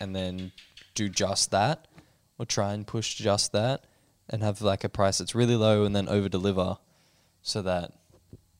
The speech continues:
you get plugged on a podcast? <laughs> I don't know.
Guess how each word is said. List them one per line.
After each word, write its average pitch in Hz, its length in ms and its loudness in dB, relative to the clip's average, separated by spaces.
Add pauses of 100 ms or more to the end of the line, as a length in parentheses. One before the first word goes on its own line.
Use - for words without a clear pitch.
(720)
you 98 100 -6
get 92 120 -2
plugged 98 200 0
on 113 80 0
a 110 60 -4
podcast? - 480 -4
<laughs> - 40 -2
I 107 40 2
don't 92 120 -8
know. 98 140 -6